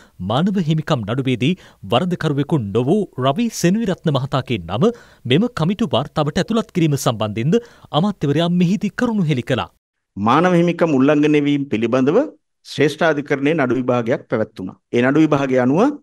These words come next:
Speaker 2: තීන්දුව දුන්නා. ජනාධිපතිවරයාට විරුද්ධව, නිලන්ත ජයවර්ධනට විරුද්ධව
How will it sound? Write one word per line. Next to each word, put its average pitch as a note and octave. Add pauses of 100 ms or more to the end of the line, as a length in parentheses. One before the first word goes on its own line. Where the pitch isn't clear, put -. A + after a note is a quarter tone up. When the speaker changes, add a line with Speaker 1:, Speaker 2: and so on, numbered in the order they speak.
(220)
Speaker 2:
තීන්දුව D3
දුන්නා. B2+
ජනාධිපතිවරයාට A2
විරුද්ධව, E3 (320)
නිලන්ත A#2+
ජයවර්ධනට G#2+
විරුද්ධව F3+